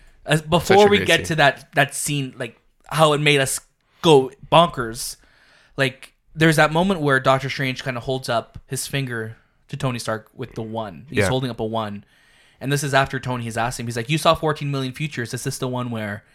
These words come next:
Speaker 1: we win?" And basically Doctor Strange tells him that if I told you that, it wouldn't happen.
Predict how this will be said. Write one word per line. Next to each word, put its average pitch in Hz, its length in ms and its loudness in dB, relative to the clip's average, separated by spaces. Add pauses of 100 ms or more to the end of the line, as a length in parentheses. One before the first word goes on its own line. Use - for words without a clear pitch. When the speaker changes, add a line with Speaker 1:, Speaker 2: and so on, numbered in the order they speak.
(280)
Speaker 1:
we 120 120 -4
win?" 120 400 -2 (500)
And 123 80 -8
basically 139 300 0
Doctor 120 280 0
Strange 117 300 -8
tells 113 300 -6
him 104 300 -8 (580)
that 123 120 4
if 123 80 -2
I 117 80 4
told 190 280 6
you 147 60 2
that, 113 320 4
it 123 60 -8
wouldn't 110 280 -6
happen. 131 420 -6